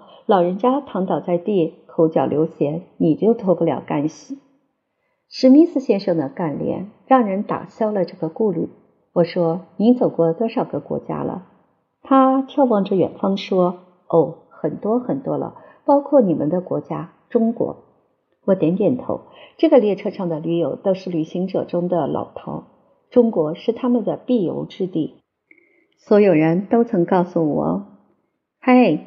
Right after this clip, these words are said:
我到过你的国家。”我说，“您对中国有什么印象？”他说，“中国很大，所以一次是逛不完的。我从六十岁开始，大约每隔五年就要到中国去一趟。”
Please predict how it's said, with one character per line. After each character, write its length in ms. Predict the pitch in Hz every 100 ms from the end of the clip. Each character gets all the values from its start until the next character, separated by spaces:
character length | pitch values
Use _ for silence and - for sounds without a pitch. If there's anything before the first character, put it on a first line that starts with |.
| - -
我 100 | 175
到 220 | 196 202
过 100 | 196
你 180 | 175 -
的 140 | -
国 180 | 190 170
家。” 440 | 165 160 151 202 - _ _ - _ _ _ _ _ _ _ _ _ _
我 160 | - 170
说 440 | - 160 151 180 - - _
，“您 200 | 202 220
对 160 | 277 262
中 240 | 247 269
国 300 | 269 160 147
有 180 | 180 165
什 160 | 160 156
么 80 |
印 320 | 156 160 160 160
象？” 300 | 151 165 180 _ _ _ _
他 120 | -
说 340 | 175 160 151 180 _
，“中 180 | 247 240
国 140 | 202
很 180 | 190 143 -
大， 240 | 170 143 _ _
所 120 | - 175
以 220 | 180 160
一 100 | 196
次 200 | 202 240
是 180 | 240 208
逛 320 | 202 196 160
不 100 | 147
完 240 | 151 151
的。 180 | 156 143 - - _ _ _ _ _ _
我 120 | 208
从 260 | 202 208 185
六 160 | 220
十 160 | 240 -
岁 160 | 170 160
开 220 | - 160
始， 340 | - 156 156 180
大 160 | 220
约 160 | 185 175
每 160 | 180 160
隔 180 | -
五 160 | 190 185
年 440 | 143 139 143 190 208
就 100 | -
要 160 | 196 156
到 200 | 160 165
中 280 | 160 226 214
国 280 | - 147 156
去 240 | - 196
一 100 | 147
趟。” 300 | - 156 135